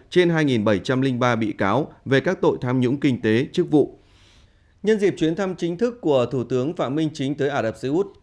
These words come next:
Đoàn Bộ Nông nghiệp và Phát triển Nông thôn Việt Nam do Thứ trưởng Hoàng Trung dẫn đầu đã có buổi làm việc với Tổng cục Quản lý Thực phẩm và Dược phẩm Ả Rập Xê Út, S F D A. Hai bên đã thống nhất sẽ thúc đẩy thương mại,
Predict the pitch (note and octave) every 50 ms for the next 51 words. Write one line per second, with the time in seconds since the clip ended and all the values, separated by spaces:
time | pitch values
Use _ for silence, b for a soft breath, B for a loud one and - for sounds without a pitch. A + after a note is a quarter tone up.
0 | b b b _ - - D3 D3 D3 C#3+ C#3 C#3+ C#3+ A#2+ C3+ D3+ E3+ F3 D#3+ C#3+
1 | B2 G2+ A#2+ B2 A#2+ - F#3+ G3+ G3 - B2+ A2+ C3 C#3 B2+ D3 C#3+ C#3+ C#3 C#3
2 | B2+ A2 B2 A#2 A2+ - B2 C3 C3+ C3 A#2+ G#2+ C3 B2+ A#2+ - B2+ C3 C3+ -
3 | E3 B2 G2 F#2+ G#2 G#2 G#2 - - B2 A#2 G2+ A2+ B2 C3+ C#3+ E3+ F3+ B B
4 | B B B - A#2+ A2 A2 C#3+ D#3+ E3 C#3+ A2+ G#2+ G#2 F#2+ G2+ A2+ G#2 - -
5 | - A2 A2+ B2+ D#3 D#3 - C3+ G#2+ F#2 - B2+ A#2 A2+ A#2+ - B2+ G#2+ F#2+ G2
6 | G2+ G#2 A2 C3 E3 F#3+ - - A2+ - - C3+ A#2+ G2+ F2+ E2+ E2 G2 G#2+ G#2+
7 | G#2 F2 G#2 B2 A#2 A#2+ - C3 G#2+ F#2+ - - G#2 G#2 G#2+ G2+ - - A2+ B2+
8 | E3 G3 G3 B B B B B - C#3 E3+ F#3+ F#3+ - _ C#3 D#3+ D#3 - B2+
9 | B2 A#2+ A#2 A2+ G#2+ b b b b b b _ E3 D#3+ D#3+ D#3+ D#3 D3 C#3+ C#3
10 | C3+ B2+ A2+ G#2+ A#2+ C3+ - C#3 B2+ C3+ D3+ F#3+ G#3 - - - C3 A#2+ A#2+ G#3
11 | G3+ F3+ D#3 A#2 G2+ - C3+ B2+ B2 B2 B2 A#2 G2 -